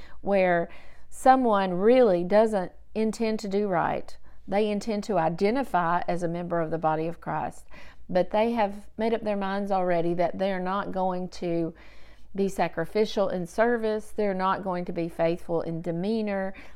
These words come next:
They're not going to be pious in their worship, in their devotion to God.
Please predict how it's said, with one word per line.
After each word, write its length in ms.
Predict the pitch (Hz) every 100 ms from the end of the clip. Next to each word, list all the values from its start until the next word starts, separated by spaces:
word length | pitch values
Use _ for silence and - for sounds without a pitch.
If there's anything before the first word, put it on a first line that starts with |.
| -
They're 220 | 190 196
not 300 | 185 196 185
going 280 | 190 180 180
to 120 | 180
be 400 | 175 170 165 160 - - - -
pious 680 | 226 214 196 196 202 - -
in 280 | 202 185 180
their 420 | 175 170 170 - - -
worship, 720 | 180 196 220 214 226 208 202 -
in 160 | 180
their 160 | 175 170
devotion 600 | 170 170 180 190 160 160
to 100 | 175
God. 600 | 175 190 190 180 180